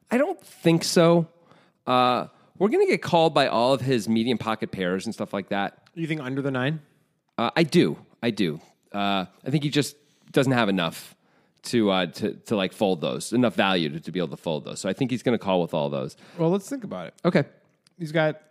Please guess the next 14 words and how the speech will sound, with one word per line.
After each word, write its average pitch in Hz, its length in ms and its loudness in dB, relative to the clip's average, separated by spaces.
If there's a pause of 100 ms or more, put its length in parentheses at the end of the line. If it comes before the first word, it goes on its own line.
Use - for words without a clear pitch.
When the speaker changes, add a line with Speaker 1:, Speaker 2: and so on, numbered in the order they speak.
(360)
Speaker 2:
some 180 260 0
tens, 165 300 0
some 165 180 -2
jacks 127 360 -4
that 139 120 -2
he's 127 160 -4
not 120 200 -4
four 110 180 -6
betting. 107 320 -8 (220)
Speaker 1:
Some. 113 640 2 (180)
Speaker 2:
He's 139 160 -6
got 131 540 0
king, 185 320 0
queen 147 760 -2